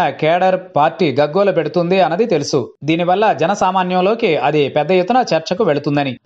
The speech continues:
అలా వెల్లువెత్తే సానుభూతిని మొత్తం టీడీపీ క్యాష్ చేసుకుంటుందని తెలుసు అంటున్నారు. మరి తెలిసి తెలిసి వైసీపీ ఈ విషయం ఎందుకు ఇంత దాకా తెచ్చింది అన్నదే ప్రశ్న. ఇక చంద్రబాబు ఇంటిలో ఉంటే అరెస్ట్ చేయడం వేరు, అది నాలుగు గోడల మధ్య జరిగిపోతుంది. కానీ చంద్రబాబు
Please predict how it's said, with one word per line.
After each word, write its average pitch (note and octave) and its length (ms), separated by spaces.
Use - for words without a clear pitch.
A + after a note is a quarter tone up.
అలా D#3+ 200
వెల్లువెత్తే G3+ 580
సానుభూతిని F3+ 640
మొత్తం D#3 460
టీడీపీ F3 380
క్యాష్ F3 320
చేసుకుంటుందని D#3+ 720
తెలుసు D#3 400
అంటున్నారు. C#3 460
మరి C#3 160
తెలిసి F#3+ 340
తెలిసి G#3 340
వైసీపీ F#3+ 440
ఈ D#3+ 160
విషయం F3 380
ఎందుకు F#3+ 300
ఇంత F3 160
దాకా F3+ 320
తెచ్చింది E3 460
అన్నదే D#3 280
ప్రశ్న. - 320
ఇక B2+ 120
చంద్రబాబు E3+ 540
ఇంటిలో D#3+ 300
ఉంటే D#3+ 260
అరెస్ట్ D#3+ 320
చేయడం D#3+ 320
వేరు, D3+ 240
అది C#3+ 220
నాలుగు D#3+ 320
గోడల E3+ 240
మధ్య D#3 280
జరిగిపోతుంది. D#3 640
కానీ C#3 200
చంద్రబాబు D#3+ 540